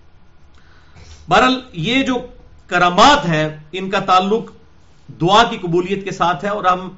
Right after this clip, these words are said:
یہ کرم کا لفظ بھی اللہ تعالیٰ کے reference سے بولتے ہیں کہ فلاں پر اللہ کا بڑا کرم ہے، اللہ تعالیٰ کی خاص خصوصی رحمت ہے، اس کا تعلق زیادہ زیادہ دعا کی قبولیت کے ساتھ ہے۔ یہ کوئی کمپیٹنسی یا کیپیبلٹی نہیں ہے کہ کوئی شخص حاصل کر دے اور وہ یہ کرنا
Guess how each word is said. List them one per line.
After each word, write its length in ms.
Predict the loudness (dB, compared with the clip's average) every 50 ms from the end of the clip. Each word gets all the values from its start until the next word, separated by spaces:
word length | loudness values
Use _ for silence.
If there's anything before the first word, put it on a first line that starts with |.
| -18 -12
یہ 140 | -8 -6 -6
کرم 300 | -4 -2 -2 0 0 0
کا 100 | -2 -2
لفظ 200 | 0 0 0 0
بھی 140 | -2 -4 -8 -8 -8 -8 -6
اللہ 200 | -4 -2 -2 -2
تعالیٰ 280 | -2 0 -2 -2 -2 -2
کے 80 | -4
reference 300 | -4 -6 -6 -6 -8 -8 -8
سے 60 | -6
بولتے 320 | -4 -4 -4 -4 -4 -6
ہیں 80 | -8 -8
کہ 80 | -8 -8
فلاں 200 | -6 -4 -4 -4
پر 160 | -4 -4 -6
اللہ 180 | -6 -4 -4 -4
کا 140 | -4 -4 -4
بڑا 180 | -4 -4 -6
کرم 300 | -6 -6 -6 -6 -4 -2
ہے، 200 | -2 -4 -4 -8 -14 -20 -20 -20 -20 -20 -16 -10
اللہ 160 | -6 -4 -2 -2
تعالیٰ 300 | -2 -2 -2 -2 -2 -4
کی 80 | -6 -6
خاص 400 | -4 -2 0 0 0 -2 -6 -10
خصوصی 380 | -12 -12 -10 -8 -6 -6 -4
رحمت 340 | -4 -4 -4 -4 -6 -6 -8
ہے، 80 | -10 -12 -14 -18 -20 -20 -20 _
اس 160 | -12 -12 -8 -6
کا 120 | -6 -4
تعلق 380 | -2 -2 -2 -2 -2 -6 -6 -2
زیادہ 280 | 0 0 0 0 -2 -2
زیادہ 260 | -2 -4 -4 -4 -4 -2
دعا 180 | 0 0 0
کی 120 | 0 -2 -6
قبولیت 400 | -8 -6 -6 -4 -4 -4 -4 -6
کے 80 | -8
ساتھ 300 | -8 -6 -6 -6 -6 -8
ہے۔ 60 | -12 -12 -14 -18 -20 -20 -20 -20 -12
یہ 220 | -8 -4 -4 -4
کوئی 160 | -4 -4 -6 -4
کمپیٹنسی 720 | -4 -4 -4 -2 -4 -4 -2 -2 -2 -4 -4 -6 -8 -8
یا 80 | -6 -6
کیپیبلٹی 580 | -4 -4 -4 -4 -4 -4 -4 -4 -4 -6 -6
نہیں 180 | -6 -6 -6 -6
ہے 80 | -6
کہ 100 | -6 -6 -6
کوئی 140 | -6 -6 -8
شخص 220 | -8 -10 -10 -10
حاصل 280 | -10 -10 -8 -10 -10 -8
کر 160 | -8 -8 -6
دے 140 | -6 -4 -4
اور 160 | -4 -4 -4
وہ 180 | -4 -2 -2
یہ 120 | -2 -4 -4
کرنا 240 | -6 -6 -6 -6